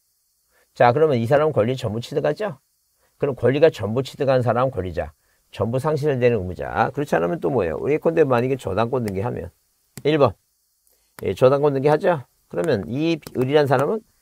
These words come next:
이 소유권이란 권리를 전부를 처-, 치-, 자, 처분, 자, 전부가 상실되는 게 아니라 사용하고 수익하고 뭐예요? 처분할 수 있는 권능 중에서 그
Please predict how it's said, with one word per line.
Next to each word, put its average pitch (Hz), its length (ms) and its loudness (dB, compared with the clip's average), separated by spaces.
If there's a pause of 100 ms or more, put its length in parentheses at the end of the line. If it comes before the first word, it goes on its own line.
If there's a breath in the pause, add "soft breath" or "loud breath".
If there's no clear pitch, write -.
(380)
이 87 80 -4
소유권이란 165 640 2
권리를 104 340 -4
전부를 120 400 -2
처-, - 180 -8
치-, - 200 -20 (100)
자, 82 240 0
처분, 139 320 -4
자, 85 260 -4
전부가 113 400 -2
상실되는 123 460 -2
게 123 60 0
아니라 101 360 -2 (680)
사용하고 139 800 2 (400)
수익하고 107 560 -2
뭐예요? 73 400 -6
처분할 156 480 -2
수 - 80 -4
있는 120 180 -2
권능 92 340 -4
중에서 82 440 -4 (460)
그 82 320 -2